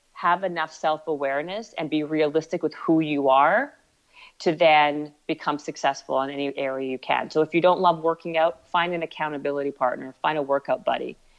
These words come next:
You know, if you're not good with the computer and technology, <clears throat> find somebody who's really great with that and make them your partner.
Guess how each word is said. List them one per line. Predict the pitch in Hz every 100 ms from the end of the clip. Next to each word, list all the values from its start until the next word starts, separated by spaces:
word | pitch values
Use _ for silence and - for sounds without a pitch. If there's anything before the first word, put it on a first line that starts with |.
| _ _ -
You |
know, | 147 143 170 - _ -
if | 170
you're | 175 165
not | 165 175 175
good | 180
with | 175
the |
computer | 160 151 - 175 170 165
and | 147
technology, | 151 151 143 156 165 - 214 202 - - -
<clears throat> | 208 151
find | - 160 175
somebody | 220 185 175
who's | 160 143
really | 147 151 147
great | 139 139
with | 170 -
that | 185 208 - -
and | 156
make | 147 139
them | 139
your | 135
partner. | - 135 131 135